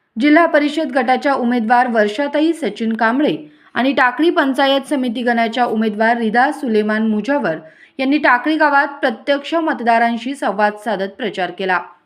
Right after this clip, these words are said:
या प्रचारादरम्यान मोठ्या संख्येने नागरिक उपस्थित होते. प्रचाराच्या निमित्ताने टाकळी पंचायत समिती गण आणि म्हैसाळ जिल्हा परिषद गटाचा निकाल काय लागणार याबाबत गावात चांगली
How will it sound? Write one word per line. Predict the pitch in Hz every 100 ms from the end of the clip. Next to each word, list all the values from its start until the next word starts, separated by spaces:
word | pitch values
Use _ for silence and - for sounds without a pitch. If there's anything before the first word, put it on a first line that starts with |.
| _ _ _ _
या | 277 277
प्रचारादरम्यान | 277 262 302 294 277 269 262 285
मोठ्या | 302 240 220 262
संख्येने | 254 240 220 233 247
नागरिक | 247 196 196 208 -
उपस्थित | 226 196 190 202 185
होते. | 180 214 277 _ _ _ _ _
प्रचाराच्या | 277 277 302 285 277 320
निमित्ताने | 320 269 262 - 254 262
टाकळी | 262 254 226 294
पंचायत | 330 294 247 262 254 254 240
समिती | 240 226 285
गण | 247 208 170 - _ _
आणि | - 254
म्हैसाळ | 254 247 247 302 320 277
जिल्हा | 254 247
परिषद | 240 247 240 269 254 240
गटाचा | 226 226 220 247
निकाल | 226 226 220 233
काय | 311 370
लागणार | 311 202 185 170 - - _ _
याबाबत | 262 247 269 262 277 269
गावात | 240 226 233 -
चांगली | 233 208